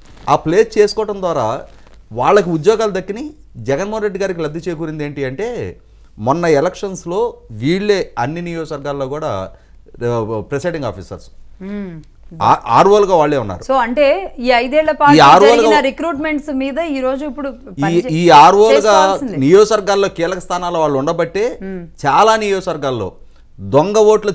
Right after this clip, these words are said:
Speaker 1: చేర్పుల గురించి కంప్లైంట్ చేస్తే
Speaker 2: ఓకే.
Speaker 1: వాళ్ళు పట్టించుకునే వాళ్ళు కాదు.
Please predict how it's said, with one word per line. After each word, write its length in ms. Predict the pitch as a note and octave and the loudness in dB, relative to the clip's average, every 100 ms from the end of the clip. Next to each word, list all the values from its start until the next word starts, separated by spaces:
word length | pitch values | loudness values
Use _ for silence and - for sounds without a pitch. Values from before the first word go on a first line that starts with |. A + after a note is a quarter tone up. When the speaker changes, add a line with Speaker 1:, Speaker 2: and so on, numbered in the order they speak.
| F#3 | 0
Speaker 1:
చేర్పుల 260 | F#3 F#3+ G3+ | -2 -2 -4
గురించి 600 | F#3+ F#3+ F#3+ F3+ D#3+ - - | -4 -4 -6 -6 -8 -14 -4
కంప్లైంట్ 400 | C#3+ F#3 F#3+ E3+ | -4 -2 -4 -4
చేస్తే 460 | D#3+ D#3+ D3+ C3+ G3+ | -6 -2 0 0 -2
Speaker 2:
ఓకే. 140 | G#2 | -2
Speaker 1:
వాళ్ళు 160 | D3+ D#3+ | 0 0
పట్టించుకునే 340 | D#3+ D#3+ F#3 | -4 -4 -6
వాళ్ళు 160 | D#3+ A#2+ | -4 -2
కాదు. 200 | G2 | -6